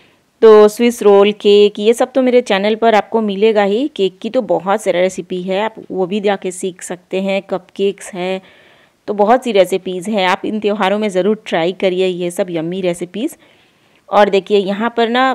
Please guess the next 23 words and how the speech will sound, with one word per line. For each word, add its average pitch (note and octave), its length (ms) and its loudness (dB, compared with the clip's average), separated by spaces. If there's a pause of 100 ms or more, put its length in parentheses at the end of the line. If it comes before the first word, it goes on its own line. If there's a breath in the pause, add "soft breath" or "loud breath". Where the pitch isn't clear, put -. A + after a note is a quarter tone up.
थोड़ा G3 160 0
सा A3 140 -2
पानी G#3+ 280 -4
और G3+ 220 -4
डाला F#3+ 280 -2
है B3+ 300 -6 (420 loud breath)
और F#3 280 4
अच्छे G#3 500 0
से A3+ 120 0
देखिए G3 240 -4
बीट F3+ 280 -8
कर E3 180 -4
रहे F3 120 -6
हैं। F3 120 -4
तो G3+ 160 -4
ये B3 160 -2
बहुत G3 320 -2
ज़रूरी F#3+ 460 -4
है G3 180 0
कि G#3 200 -10
जब F#3 280 -6
भी C4 220 -4
आप A3+ 220 -2